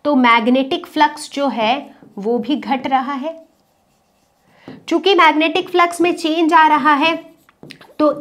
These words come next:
करंट इंड्यूस हो रहा है। इस इंड्यूस करंट का डायरेक्शन कैसा होगा,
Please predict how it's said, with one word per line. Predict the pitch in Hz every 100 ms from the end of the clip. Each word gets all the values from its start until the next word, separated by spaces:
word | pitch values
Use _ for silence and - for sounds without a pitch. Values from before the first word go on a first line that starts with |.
| -
करंट | 240 220 262 285 285 269
इंड्यूस | 247 247 285 302
हो | 302
रहा | 285 269 285
है। | 277 330 - _ _ _ _ - - _ _ _ _ _ _ _ _ - - - _ -
इस | 359
इंड्यूस | 349 349 320 381 415 415
करंट | 370 370 370 370
का | 392
डायरेक्शन | 247 285 302 311 - 381 381
कैसा | 370 349 359
होगा, | 330 311 254 208 -